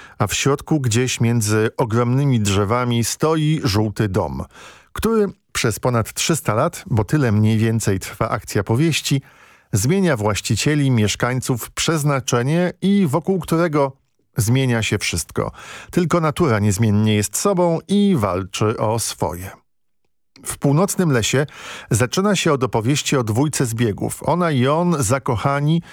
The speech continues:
porzucają kolonię założoną przez Anglików na nowym, mało im znanym lądzie. A kończy się w czasach,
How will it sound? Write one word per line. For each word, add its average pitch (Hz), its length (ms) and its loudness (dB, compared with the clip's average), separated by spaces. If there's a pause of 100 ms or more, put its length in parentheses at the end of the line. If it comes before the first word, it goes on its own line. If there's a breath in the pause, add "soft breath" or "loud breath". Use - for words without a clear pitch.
(320 loud breath)
porzucają 151 640 0
kolonię 135 540 0
założoną 123 600 0
przez 117 300 -2
Anglików 131 760 0
na 123 160 2
nowym, 156 480 0
mało 175 320 2
im 151 180 0
znanym 123 360 0
lądzie. 95 440 -2 (440)
A 120 100 -4
kończy 202 380 0
się 117 140 0
w - 80 -6
czasach, 127 540 -2